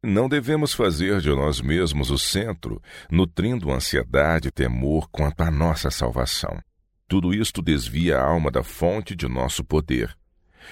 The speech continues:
Confiai a Deus a preservação de vossa alma, e nele esperai. Falai e pensai em Jesus,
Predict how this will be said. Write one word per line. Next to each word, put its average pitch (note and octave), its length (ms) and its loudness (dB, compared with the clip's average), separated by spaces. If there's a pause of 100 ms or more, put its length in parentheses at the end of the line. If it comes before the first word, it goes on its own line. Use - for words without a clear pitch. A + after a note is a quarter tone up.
(120)
Confiai D2 540 2
a C#2 80 4
Deus D2 460 2
a C#2+ 60 0
preservação C#2 760 0
de C2+ 100 -4
vossa C2 340 0
alma, A1 480 -4 (300)
e E2 140 2
nele E2+ 500 6
esperai. A1 680 -2 (560)
Falai C#2+ 600 0
e D2 120 -2
pensai D#2+ 800 -2
em C#2+ 100 -2
Jesus, D2+ 800 -2